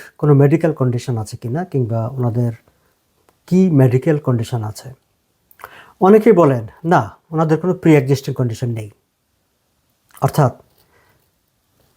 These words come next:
অনেক ক্লায়েন্টই সরাসরি pre-existing টার্মটি ব্যবহার করে বলেন যে তার বা তাদের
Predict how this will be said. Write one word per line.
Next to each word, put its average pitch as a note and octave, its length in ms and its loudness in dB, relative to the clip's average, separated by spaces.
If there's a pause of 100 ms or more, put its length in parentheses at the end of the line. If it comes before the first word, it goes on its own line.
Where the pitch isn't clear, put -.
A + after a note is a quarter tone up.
(320)
অনেক F#3+ 360 4 (800)
ক্লায়েন্টই D3+ 560 2
সরাসরি D3+ 840 -2
pre-existing D#3 840 2 (120)
টার্মটি D3 400 2
ব্যবহার C3 380 0
করে B2+ 200 -2
বলেন A#2+ 360 -2 (1040)
যে D3+ 80 4
তার C3 280 2 (520)
বা D#3 60 0
তাদের C3+ 320 0